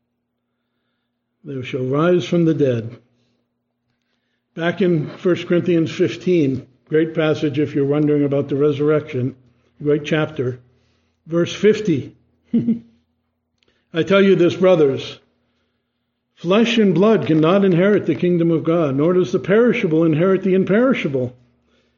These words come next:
Behold, I tell you a mystery. We shall not all sleep," meaning the death of our bodies, "but we shall all be changed in a moment, in the twinkling of an eye, <coughs> at the last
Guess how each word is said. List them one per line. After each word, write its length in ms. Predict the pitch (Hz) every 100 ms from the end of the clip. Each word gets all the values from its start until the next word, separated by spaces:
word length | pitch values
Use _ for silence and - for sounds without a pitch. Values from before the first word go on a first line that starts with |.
| _
Behold, 400 | 156 175 208 190
I 120 | 190
tell 220 | - 190
you 140 | 196 185
a 60 |
mystery. 560 | 180 226 233 220 151 123
We 140 | 147
shall 220 | 147 196 180
not 280 | 208 269
all 180 | 254 262
sleep," 540 | 233 - 262 151 - - _ _ _ -
meaning 300 | 143 147 143
the 80 | 135
death 240 | 156 156
of 100 | 151
our 140 | 156
bodies, 600 | 151 147 127 120 156 - - _ _ _ _ _ _ _ _ _
"but 100 | 190
we 140 | 185 185
shall 180 | 185 180
all 200 | 196 180
be 140 | 202
changed 880 | - 226 233 185 147 120 - - - _ _ _ _ _ _ _ _ _ _ _ -
in 120 | 175
a 60 | 185
moment, 600 | 196 233 185 127 113 - _ _ _ _ _ _ _
in 100 | 180
the 80 | 170
twinkling 480 | 170 220 233 226 208
of 100 | 202
an 80 | 190
eye, 520 | 196 190 151 131 - - _ _ _ -
<coughs> 1800 | - - 381 - - - - _ _ _ _ _ _ _ _ _ _ -
at 160 | 165 165
the 80 |
last 600 | 156 165 185 190 - -